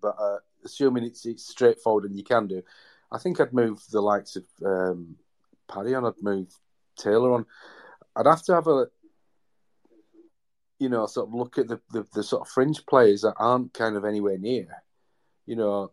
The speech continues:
um, I mean, we bought these players in for, like, two or three year contracts. I'd, I'd probably even get rid of Jake Young and kind of,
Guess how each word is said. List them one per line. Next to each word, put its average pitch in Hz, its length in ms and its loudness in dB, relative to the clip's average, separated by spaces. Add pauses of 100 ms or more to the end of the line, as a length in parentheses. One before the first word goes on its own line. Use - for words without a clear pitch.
um, 101 540 2 (540)
I - 40 -8
mean, 113 120 -4
we 113 120 -2
bought 127 260 2
these 113 160 -2
players 104 460 2
in 98 120 -4
for, - 160 -4
like, 98 260 -2
two 110 160 -2
or 98 60 0
three 101 220 -6
year 95 160 0
contracts. - 600 -2
I'd, 123 80 -6 (760)
I'd - 120 -10 (100)
probably 185 640 2
even 120 220 2
get 98 180 0
rid 101 120 0
of 87 80 -8
Jake 98 240 2
Young 101 300 2 (1000)
and 104 160 0
kind 113 200 2
of, 98 120 -4